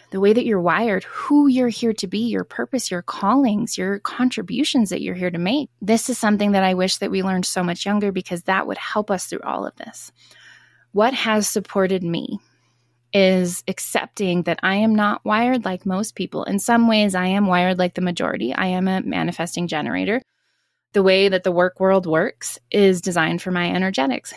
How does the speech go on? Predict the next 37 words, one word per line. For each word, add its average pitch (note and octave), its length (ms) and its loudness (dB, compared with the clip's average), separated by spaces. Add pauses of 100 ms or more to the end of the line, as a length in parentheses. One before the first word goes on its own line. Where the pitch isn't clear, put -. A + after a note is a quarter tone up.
(140)
but F#3 300 2 (160)
school A#3+ 360 0
did G#3 140 0
not F#3+ 160 0
work E3 220 -4
for E3+ 100 -10
me. D#3+ 280 -4 (960)
Regular G#3+ 640 4 (200)
life G3 500 0
ways G3 280 2
of F3+ 80 -4
being F3+ 240 0
did F3 140 -6
not F3 180 -4
work E3+ 200 -6
for - 140 -8
me. E3+ 300 -2 (540)
Being A3+ 180 4
inside A3+ 320 2
the G#3+ 40 2
healthcare F#3+ 480 0
system F#3 360 -6
as F3+ 180 -4
a F3+ 80 0
woman, F3+ 460 -2 (340)
as G3 160 2
a, F#3 180 4 (300)
as G3+ 180 2
a G3+ 80 6
white, F3+ 520 0
primarily A#3+ 500 4
white G#3 380 0
woman G3 580 0
inside F#3+ 300 -2
the F#3 80 -4
healthcare F#3 420 -2
system, E3 420 -6